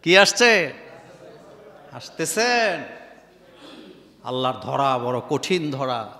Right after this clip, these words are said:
এখন মিডিয়া পাগল হয়ে গেছে, এখন কি করার দরকার?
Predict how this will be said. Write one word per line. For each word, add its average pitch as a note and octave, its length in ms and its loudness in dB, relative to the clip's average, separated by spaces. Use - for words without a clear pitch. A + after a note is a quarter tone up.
এখন A3+ 360 6
মিডিয়া A3+ 440 8
পাগল A3 380 6
হয়ে B3+ 280 6
গেছে, A3+ 200 2
এখন G#3 300 4
কি C4+ 260 -2
করার C#4 400 0
দরকার? G#3 320 -6